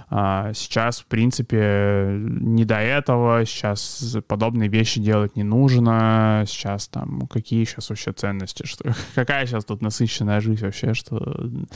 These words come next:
э, мистер психолог, вы там вообще новости-то читали вообще, какая тут <laughs> жи-, жизнь может быть насыщенная? Что вообще, э, как раз на выходных писал на эту тему статью, что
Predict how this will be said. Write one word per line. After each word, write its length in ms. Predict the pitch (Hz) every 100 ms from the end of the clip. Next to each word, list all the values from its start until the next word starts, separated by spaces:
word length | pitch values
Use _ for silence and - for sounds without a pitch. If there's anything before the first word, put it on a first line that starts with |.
| - - 147 131
э, 380 | - 98 98 107 -
мистер 680 | 123 120 120 - 104 98 -
психолог, 640 | - 120 120 107 101 -
вы 100 | 107
там 200 | 107 107
вообще 360 | 107 - 107 104
новости-то 540 | 110 113 98 - -
читали 360 | - - 135 135
вообще, 180 | 104 -
какая 300 | - - 107
тут 240 | 101 - - 120 -
<laughs> 220 | - -
жи-, 160 | 117 117
жизнь 280 | 117 123 117
может 240 | 113 107 107
быть 140 | 101
насыщенная? 520 | 104 95 104 - - 151 - - - - - - - - 127 -
Что 500 | - 104 101 101 101
вообще, 260 | 104 -
э, 520 | 143 147 123 120 - - - - - 50 - - - - - - _ _ _ _ - _ _ _ _ -
как 120 | -
раз 200 | 135 131
на 60 | 110
выходных 340 | 110 120 123
писал 280 | - - 113
на 100 | 113
эту 400 | 107 120 120 -
тему 540 | - 117 113 107 98 95
статью, 440 | - 113 135 165
что 680 | - - 113 104 104 101